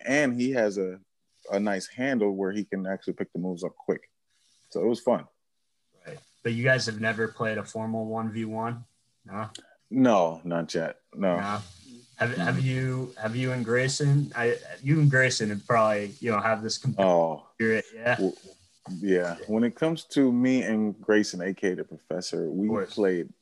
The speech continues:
Speaker 1: so many one-on-ones, <laughs> I cannot even begin to tell you. If you talk to him,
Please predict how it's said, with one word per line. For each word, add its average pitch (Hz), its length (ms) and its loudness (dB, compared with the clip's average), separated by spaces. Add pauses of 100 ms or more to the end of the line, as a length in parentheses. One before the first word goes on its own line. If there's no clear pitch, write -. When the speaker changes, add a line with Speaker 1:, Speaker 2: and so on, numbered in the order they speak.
(600)
Speaker 1:
so 127 480 0
many 104 540 0
one-on-ones, 85 920 -4
<laughs> - 60 -18
I 85 400 0
cannot 87 500 -2 (240)
even 87 420 -6
begin 82 300 -6
to 78 80 -12
tell 82 260 -4
you. 85 140 -6
If 80 100 -6
you 104 120 0
talk 113 260 0
to 110 80 -4
him, 107 280 0